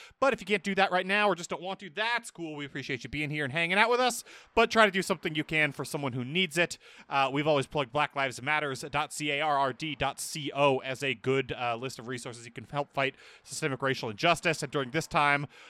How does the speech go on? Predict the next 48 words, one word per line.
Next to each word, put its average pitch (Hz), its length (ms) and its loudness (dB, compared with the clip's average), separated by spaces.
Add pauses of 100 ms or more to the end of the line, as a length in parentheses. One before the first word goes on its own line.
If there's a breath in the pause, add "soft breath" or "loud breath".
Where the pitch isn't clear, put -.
(140 loud breath)
also 127 260 -2
please 127 260 -4
consider 127 580 -2
supporting, 131 680 -4
uh, 123 300 2
like, 120 180 -4
a 113 140 0
trans 131 500 -2
charity 131 420 -2
in 113 80 -4
Texas. 156 360 -6
There's 123 240 -6
a - 20 -8
bunch 135 220 0
of 120 80 -8
good 139 120 2
ones. 139 300 -2
Out 143 180 0
Youth 160 480 0
is, 127 320 -6
uh, 123 120 -4
one 123 200 -4
particularly 135 600 -6
good 131 180 -4
one 131 200 -2
that 127 100 -4
I've 123 280 -2 (440 soft breath)
donated 139 500 4
to, 147 420 0
uh, 127 220 0
in 120 120 -4
Central 147 340 -4
Texas, 139 480 -6
helping 120 400 -4
L 120 100 0
G 113 140 -6
B 120 160 -8
T 120 160 -10
Q 123 180 -10
I 113 120 -4
A 113 120 -4
plus - 520 -6
youth 127 440 -6 (260 soft breath)
in 117 140 -4
the 110 80 -8
Central 110 380 -10
Texas - 420 -12
region. 113 380 -12